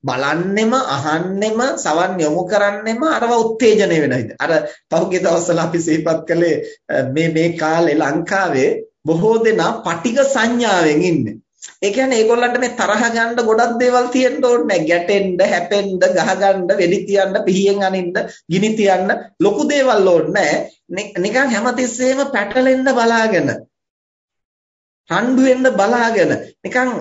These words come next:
බලන්නේ, අහන්නේ, ක්‍රියාත්මක වෙන්නේ ඒ, ඒ සමස්ත හැසිරීමම තියෙන්නේ පටිඝ සංඥාවේ.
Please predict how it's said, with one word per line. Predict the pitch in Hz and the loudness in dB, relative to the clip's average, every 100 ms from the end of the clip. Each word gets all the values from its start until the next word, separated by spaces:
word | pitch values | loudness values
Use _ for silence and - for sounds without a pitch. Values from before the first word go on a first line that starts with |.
| - | -8
බලන්නේ, | 135 143 196 262 277 285 285 | -6 -2 0 0 -2 -2 -2
අහන්නේ, | 156 180 226 247 262 | -2 -2 -4 -2 -4
ක්‍රියාත්මක | 262 180 202 220 220 240 233 | -2 0 0 0 -4 -8 -4
වෙන්නේ | 247 247 240 - - - | -2 -2 -6 -10 -16 -2
ඒ, | 214 | 0
ඒ | 202 226 | 4 2
සමස්ත | 226 226 220 247 - | 2 -4 -4 -4 -2
හැසිරීමම | 254 214 269 285 285 294 285 269 269 | 0 0 -2 -2 0 0 -2 -2 -4
තියෙන්නේ | 269 247 247 311 359 480 554 - _ _ _ _ | -2 0 0 0 -2 -4 -6 -14 _ _ _ _
පටිඝ | - 233 - 330 | -4 -2 0 2
සංඥාවේ. | - 226 185 123 98 - | 2 2 2 -2 -4 -12